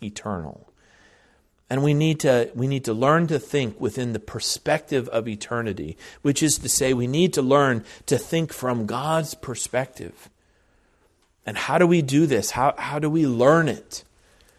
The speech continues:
The answer, as it so often is, is to read our Bibles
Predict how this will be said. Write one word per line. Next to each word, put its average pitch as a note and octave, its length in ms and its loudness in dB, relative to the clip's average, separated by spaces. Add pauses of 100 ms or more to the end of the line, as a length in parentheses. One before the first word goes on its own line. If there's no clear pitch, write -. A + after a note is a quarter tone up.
(840)
The G#2+ 140 -12
answer, A#2 580 0 (760)
as G2 160 -10
it - 80 -14
so B2 180 2
often B2 340 4
is, G2+ 500 -6 (680)
is - 200 -14
to G2 100 -8
read A2 320 0
our C3+ 160 2
Bibles B2+ 640 -6